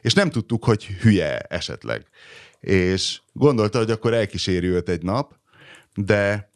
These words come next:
az történt, amit hát a, az up is mondta Pelével kapcsolatban, hogy ugye az a probléma Pelével, hogy nem egy különösebben érdekes figura. Hát, ahogy Szántó Dávid elkezdett mozogni Kassai Viktorral,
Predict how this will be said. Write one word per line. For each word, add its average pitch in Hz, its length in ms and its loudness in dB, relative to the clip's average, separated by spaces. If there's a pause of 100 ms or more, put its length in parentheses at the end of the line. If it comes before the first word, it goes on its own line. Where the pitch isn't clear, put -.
(100)
az 123 260 -2
történt, 107 600 -2
amit 120 300 -2
hát 135 180 -6
a, 127 320 -2
az 113 120 -4
up 123 160 -4
is 101 120 -2
mondta 98 300 0
Pelével 87 640 -4
kapcsolatban, 90 840 -2 (160)
hogy 95 200 0
ugye 98 180 4
az 92 120 -2
a 87 60 -4
probléma 85 500 -4
Pelével, 85 480 -4
hogy 87 160 -6
nem 82 160 -4
egy 78 140 -10
különösebben 80 520 0
érdekes 73 680 -6 (300)
figura. 139 560 2 (140)
Hát, 113 180 -4
ahogy 123 140 0
Szántó 156 300 -2
Dávid 107 480 -2
elkezdett 90 440 -2
mozogni 87 460 -4
Kassai 80 420 -2
Viktorral, 110 760 0